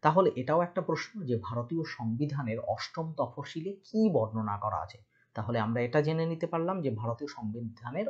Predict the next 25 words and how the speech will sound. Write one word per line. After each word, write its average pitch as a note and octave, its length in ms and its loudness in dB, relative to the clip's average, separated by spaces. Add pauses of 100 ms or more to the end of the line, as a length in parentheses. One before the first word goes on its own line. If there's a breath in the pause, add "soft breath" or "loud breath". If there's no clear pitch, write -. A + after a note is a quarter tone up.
অষ্টম F#3+ 560 -2
তফসিল A2+ 560 -2
হলো C#3 340 4 (300 loud breath)
ভাষা A#2 420 6
সম্পর্কিত। A2+ 760 2 (580 loud breath)
তাহলে D3+ 340 4
এর D#3 220 4
মধ্যে E3+ 220 2
কোনটি D#3+ 460 2
অষ্টম D#3+ 340 0
তফসিলে D#3+ 460 -2
নথিভুক্ত D#3 480 -8
ভাষা D3+ 320 -2
নয়? F#3 160 0 (320)
সেটি A2 300 -4
হচ্ছে - 240 -4
ইংলিশ C#3 600 2
বা G#2+ 200 -2
ইংরেজি C3+ 480 2
কিন্তু A#2+ 400 0
অষ্টম A#2 440 -6
তফসিলে B2 440 -6
নথিভুক্ত A#2 480 -6
ভাষা G2+ 380 -6
নয়। A2+ 280 0